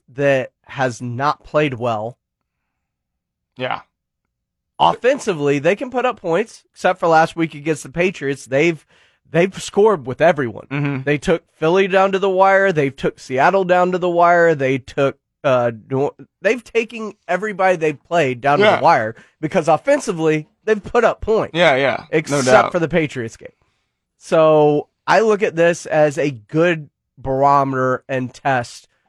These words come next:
Speaker 1: against a defense that's gonna be friendly and conducive to Dak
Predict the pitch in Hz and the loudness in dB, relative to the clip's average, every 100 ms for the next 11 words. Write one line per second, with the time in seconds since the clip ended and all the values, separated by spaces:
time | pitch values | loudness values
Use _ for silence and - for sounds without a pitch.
0 | _ _ 135 139 151 147 156 131 120 160 | _ _ -6 0 -2 -2 -6 -8 -4 -6
1 | - 156 147 - 143 135 - 147 143 127 | -2 -2 -4 -6 -6 -6 -4 -4 -4 -6
2 | _ - 175 175 156 143 131 135 151 151 | _ -4 -2 0 -2 -4 -6 -6 -2 -4
3 | - 123 - 123 131 127 - | -6 -12 -12 -10 -4 -4 -6